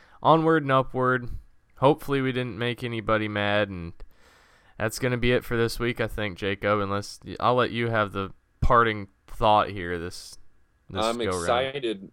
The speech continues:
Speaker 2: In a couple days, I'm driving up. I'm gonna go s-, I, I'm going to the game on Thursday with the White Sox and the game on Friday with the Mariners. But, man, I hope Chris Sale pitches on Thursday 'cause I wanna be there.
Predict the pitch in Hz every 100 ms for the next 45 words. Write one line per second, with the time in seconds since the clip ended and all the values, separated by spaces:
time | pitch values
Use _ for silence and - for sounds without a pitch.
0 | 107 104 - 123 110 101 110 107 98 95
1 | 104 104 101 107 101 98 101 101 101 101
2 | - - 127 147 131 120 117 156 185 165
3 | 156 120 107 120 131 123 117 113 107 98
4 | 98 98 101 98 98 98 98 98 104 101
5 | 101 117 113 104 107 98 98 - 107 101
6 | 95 95 98 95 95 95 113 123 151 175
7 | 160 135 117 107 104 - 110 98 - 98
8 | 92 104 90 92 92 90 95 92 90 92
9 | 92 110 110 139 156 123 98 131 131 135
10 | 131 131